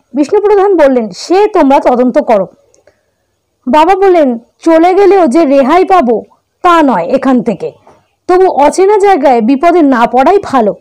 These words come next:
এই ধরনের শয়তানদের কলকাতা থেকে মিহিজাম এসে একটা panic করা যাওয়াটা কোনো ব্যাপারই নয়।"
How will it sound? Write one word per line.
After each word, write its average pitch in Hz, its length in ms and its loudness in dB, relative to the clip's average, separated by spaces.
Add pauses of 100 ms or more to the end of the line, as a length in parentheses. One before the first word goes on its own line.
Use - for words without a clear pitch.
(380)
এই 311 160 2
ধরনের 381 420 2
শয়তানদের 269 680 0
কলকাতা 269 460 0
থেকে 233 400 -4
মিহিজাম 277 520 0
এসে 254 300 -2
একটা 226 300 -4
panic 294 460 -2
করা 220 340 0 (400)
যাওয়াটা 277 560 0
কোনো 294 220 -2
ব্যাপারই 262 460 0
নয়।" 214 240 -2